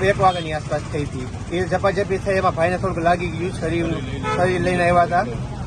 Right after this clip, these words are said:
અને છરી લાગી ગઈ ભાઈને અને દવાખાને લઈ ગયા છે. અત્યારે બે જણા હતા, મોઢા પર રૂમાલ બાંધેલો હતો, એમાંથી એક જણાનો રૂમાલ ખુલી ગયો ને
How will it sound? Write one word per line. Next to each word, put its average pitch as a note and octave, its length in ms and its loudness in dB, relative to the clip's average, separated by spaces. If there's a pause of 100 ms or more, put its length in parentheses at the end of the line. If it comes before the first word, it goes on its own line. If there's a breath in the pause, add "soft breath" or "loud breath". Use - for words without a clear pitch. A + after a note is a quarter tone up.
(140)
અને D#3 160 -4
છરી F#3+ 260 2
લાગી F3 260 2
ગઈ D3+ 120 -4
ભાઈને D3+ 240 2
અને E3+ 160 0
દવાખાને E3 400 2
લઈ D#3+ 140 -2
ગયા C#3 160 -6
છે. C#3+ 60 -4
અત્યારે D#3 360 0 (320)
બે F#3+ 160 4
જણા F3+ 300 -2
હતા, D3+ 220 0 (420)
મોઢા G3 260 4
પર G3+ 120 0
રૂમાલ G3+ 300 0
બાંધેલો F#3+ 400 2
હતો, E3+ 160 -2 (160)
એમાંથી F#3+ 360 0
એક G3 80 0
જણાનો G#3 220 2
રૂમાલ G3+ 260 0
ખુલી A3 200 -2
ગયો G#3+ 160 0
ને F3+ 80 -2